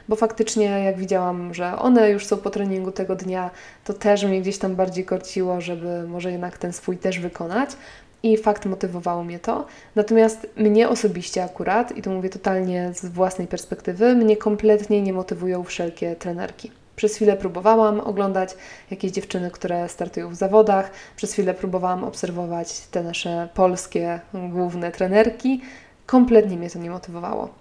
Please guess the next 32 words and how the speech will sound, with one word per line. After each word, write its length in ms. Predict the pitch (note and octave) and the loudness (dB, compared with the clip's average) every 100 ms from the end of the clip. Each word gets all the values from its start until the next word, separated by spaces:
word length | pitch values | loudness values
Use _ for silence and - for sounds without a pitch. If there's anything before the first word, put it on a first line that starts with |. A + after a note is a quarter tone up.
| _ - | _ -2
Wręcz 380 | G#3+ A3 A3 A3 | 6 6 6 2
wpadałam 560 | - G3 G3 F#3 F3+ | 0 2 2 0 -2
w 100 | F3+ | -4
doła, 320 | - A3+ G#3 G3 | 4 6 6 4
stwierdzałam, 680 | G3 F#3+ F#3 F#3 F3 F3 | -2 -6 -4 -4 -4 -6
że 160 | F3 F#3 | -8 -8
w 80 | F3 | -10
ogóle 360 | F3 F3 E3+ | -8 -6 -6
tak 220 | E3+ G3+ F#3+ | -2 -2 0
dużo 240 | G3 F#3+ | 0 0
mi 120 | F3+ | -4
brakuje 600 | F3 F3+ - A#3 G#3 G3+ G3 - - - | -4 -6 -2 2 4 2 -4 -12 -20 -10
do 80 | G3 | -6
takich 280 | G3 G3 F#3+ | -6 -6 -6
sylwetek, 640 | - G3 G#3 G#3 F#3 F#3 | -2 2 4 2 -2 -4
że 140 | - - | -8 -8
po 100 | G#3 | -10
prostu 300 | - F#3+ G3 | -12 -6 -4
ja 80 | |
nigdy 520 | F#3 G#3 A3 G3+ G3 G3 | 2 4 6 6 4 0
do 140 | G3+ | -2
takiego 380 | G3+ F#3+ G3 F#3+ | -4 -4 -4 -4
etapu 300 | F#3 G3 G3 | -4 -6 -4
nie 120 | F#3 | -4
dojdę 360 | F#3 F#3 F#3 F3+ - - - - | -4 -4 -4 -6 -12 -20 -6 4
i 60 | |
naprawdę 380 | A3+ A3 A3 G#3 | 6 8 8 6
działało 320 | F#3+ F#3+ F#3 | 4 2 0
to 140 | F3+ F#3 | -4 -8
na 100 | F3+ | -8
mnie 200 | F3 F3 | -8 -10
źle. 340 | F3+ A3 D#4 | 0 2 0